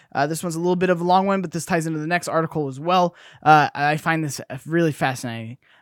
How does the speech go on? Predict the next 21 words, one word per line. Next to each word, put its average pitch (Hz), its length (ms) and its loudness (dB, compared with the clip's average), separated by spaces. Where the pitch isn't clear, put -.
Uh, 151 180 6
a - 40 0
diverse 196 420 6
variety 190 460 6
of 175 120 4
companies, 170 460 0
including 151 320 -2
Epic 180 240 0
Games, 180 240 0
Spotify, 160 500 4
Match 170 260 -2
Group, 165 260 0
Tile, 170 380 6
and 151 180 -2
others, 165 300 2
have 156 120 -4
formed 196 260 0
an 196 60 4
alliance 170 380 0
to - 100 -6
pressure 175 420 -2